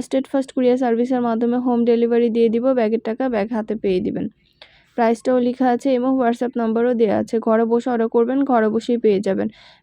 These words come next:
ব্যাগের টাকা ব্যাগ হাতে পেয়ে দিবেন একশো নিরানব্বই টাকা করে। যেটাই নেন না কেন, প্রাইস কিন্তু সেম। একশো নিরানব্বই টাকা করে অফার প্রাইস, হোলসেল প্রাইস।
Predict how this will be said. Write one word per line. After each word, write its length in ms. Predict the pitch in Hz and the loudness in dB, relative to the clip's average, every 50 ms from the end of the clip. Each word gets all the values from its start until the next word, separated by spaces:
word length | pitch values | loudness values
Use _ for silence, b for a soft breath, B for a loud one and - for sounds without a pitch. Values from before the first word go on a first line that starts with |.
| B | B
ব্যাগের 280 | 240 226 220 220 247 247 - | 0 2 2 2 0 0 0
টাকা 160 | 247 247 277 269 | -2 0 0 0
ব্যাগ 220 | 247 240 214 214 240 | 2 2 0 0 0
হাতে 240 | 233 233 233 - 240 | -2 -2 0 -2 -2
পেয়ে 240 | 247 - 254 247 247 | 0 2 2 2 2
দিবেন 240 | 226 247 240 269 277 - | 2 0 0 -2 -2 -2
একশো 360 | - - 233 233 - - - 269 269 | -2 -4 -4 -4 -4 -2 -2 0 2
নিরানব্বই 540 | 269 262 247 240 233 226 226 220 220 220 214 | 2 2 2 2 2 0 0 0 2 0 0
টাকা 220 | 214 214 220 208 208 | 0 -2 -4 -4 -4
করে। 220 | - 220 220 214 208 | -2 -2 -2 -2 0
যেটাই 300 | 220 226 226 240 240 240 | 0 0 0 0 0 0
নেন 180 | 240 240 240 | 0 0 -2
না 120 | 233 233 233 | -2 -2 -2
কেন, 160 | - 247 240 254 262 | -2 -2 -2 -2 -2
প্রাইস 260 | 247 233 220 226 233 - | -2 0 0 0 -2 -2
কিন্তু 240 | - 240 233 233 247 | -4 -4 -4 -4 -4
সেম। 240 | 240 - - 226 214 214 - - | -4 -2 -2 -2 -2 -2 -4 -6
একশো 340 | - 226 220 - - - 262 | -6 -6 -6 -6 -4 -2 0
নিরানব্বই 540 | 262 254 247 240 233 226 226 214 208 220 220 | 0 0 0 0 0 -2 -2 -2 0 0 0
টাকা 220 | 220 220 214 214 214 | 0 0 -4 -4 -4
করে 160 | - 233 220 | -2 -2 -2
অফার 260 | 202 208 214 233 226 233 | -2 -2 -2 -4 -6 -4
প্রাইস, 240 | - 226 247 262 254 262 | -2 -2 -2 -2 -2 -2
হোলসেল 320 | 220 202 226 - 220 226 | -2 -2 -2 -4 -6 -6
প্রাইস। 260 | - - 127 120 226 | -4 -4 -4 -4 -6